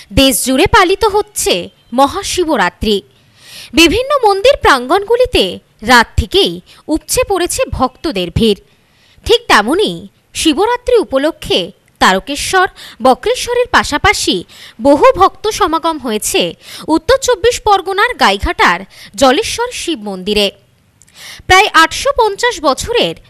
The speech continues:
প্রাচীন জলেশ্বর শিব মন্দির। উত্তর চব্বিশ পরগনার গাইঘাটার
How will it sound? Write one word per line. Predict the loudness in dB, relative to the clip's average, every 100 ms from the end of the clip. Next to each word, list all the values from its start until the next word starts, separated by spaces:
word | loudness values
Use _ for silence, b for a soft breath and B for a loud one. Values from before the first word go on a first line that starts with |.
| _
প্রাচীন | 0 2 2 -6 -6 -10 _ -6
জলেশ্বর | 0 0 0 -4 -8
শিব | -8 -6 -6 -6
মন্দির। | -10 -4 -2 -2 -4 _ _ _ _ _ -6
উত্তর | -4 -2
চব্বিশ | -2 -4 -4 -8
পরগনার | 0 0 0 -2 -2 -2 B B B 0
গাইঘাটার | 2 2 -2 -2